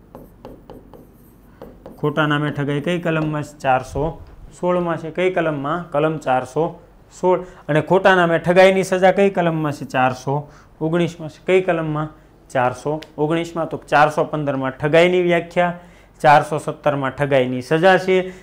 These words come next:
ચારસો સોળમાં ખોટા નામે ઠગાઈ છે અને ચારસો ઓગણીસમાં ખોટા નામે ઠગાઈ કરવાની સજા છે. હવે બંને કન્સેપ્ટ તમને સમજાવીશ, ચિંતા ના કરશો. હવે જોઈએ ઠગાઈની વ્યાખ્યા કે કોઈ વ્યક્તિ અન્ય વ્યક્તિની મિલકત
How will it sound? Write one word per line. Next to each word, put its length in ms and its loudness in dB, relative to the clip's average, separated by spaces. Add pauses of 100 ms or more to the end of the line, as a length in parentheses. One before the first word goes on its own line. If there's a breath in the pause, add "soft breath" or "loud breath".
ચારસો 380 4
સોળમાં 420 -2
ખોટા 320 2
નામે 260 2
ઠગાઈ 320 2
છે 160 -2
અને 200 -2
ચારસો 520 4
ઓગણીસમાં 600 -4 (240 loud breath)
ખોટા 300 2
નામે 300 0
ઠગાઈ 380 4
કરવાની 400 -4
સજા 280 -6
છે. 120 -6
હવે 120 -2
બંને 300 4
કન્સેપ્ટ 540 -4
તમને 240 -6
સમજાવીશ, 520 -8 (120)
ચિંતા 320 -8
ના 160 -4
કરશો. 400 -18 (640 loud breath)
હવે 200 10
જોઈએ 360 8
ઠગાઈની 540 4
વ્યાખ્યા 640 2 (240 loud breath)
કે 100 6
કોઈ 340 8
વ્યક્તિ 760 4 (120)
અન્ય 380 8
વ્યક્તિની 640 4
મિલકત 720 4